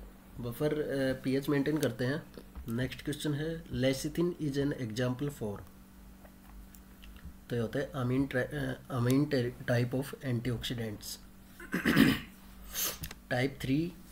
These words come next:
of drug master file gives information about, तो ये होता है पैकेजिंग मटेरियल। तो दोस्तों, आज के जो फिफ्टी क्वेश्चन थे वो कवर हो, कर चुके हैं हम। तो अभी आप लोगों के लिए क्वेश्चन है, आप बताना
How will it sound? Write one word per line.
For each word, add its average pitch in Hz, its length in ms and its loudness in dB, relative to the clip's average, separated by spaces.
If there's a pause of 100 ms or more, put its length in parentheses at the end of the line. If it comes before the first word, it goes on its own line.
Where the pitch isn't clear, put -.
(400)
of 131 240 6
drug 123 320 2
master 120 420 0 (100)
file 117 360 -2
gives 135 220 2 (140)
information 120 680 0 (180)
about, 110 380 -4 (1120)
तो 131 60 -4
ये 131 60 0
होता 123 180 -2
है 151 140 0
पैकेजिंग 131 460 0 (260)
मटेरियल। 104 500 -4 (1300)
तो 131 60 -8
दोस्तों, 139 440 2
आज 120 160 0
के 139 120 0
जो 147 120 4
फिफ्टी 135 320 -2
क्वेश्चन 139 340 0
थे 147 360 4
वो 135 200 0
कवर 120 280 -2
हो, - 100 -6 (120)
कर 120 100 -2
चुके 139 300 0
हैं 135 160 4
हम। 143 460 0 (500)
तो 127 120 0
अभी 135 600 0
आप 127 260 -2
लोगों 127 240 2
के 139 100 0
लिए 139 140 2
क्वेश्चन 139 480 0
है, 135 540 2 (100)
आप 117 140 -4
बताना 123 560 0